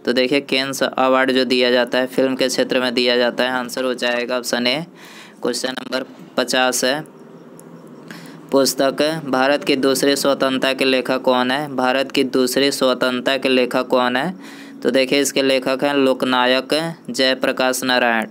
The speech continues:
ठीक है, आंसर हो जाएगा डी। क्वेश्चन नंबर फिफ्टी वन है, वल्लभ भाई पटेल को सरदार की पदवी किसने दी थी?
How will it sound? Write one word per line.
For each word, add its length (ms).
ठीक 180
है, 60
आंसर 300
हो 100
जाएगा 360
डी। 440
क्वेश्चन 300
नंबर 260
फिफ्टी 400
वन 220
है, 200
वल्लभ 380
भाई 160
पटेल 360
को 140
सरदार 420
की 120
पदवी 360
किसने 380
दी 160
थी? 300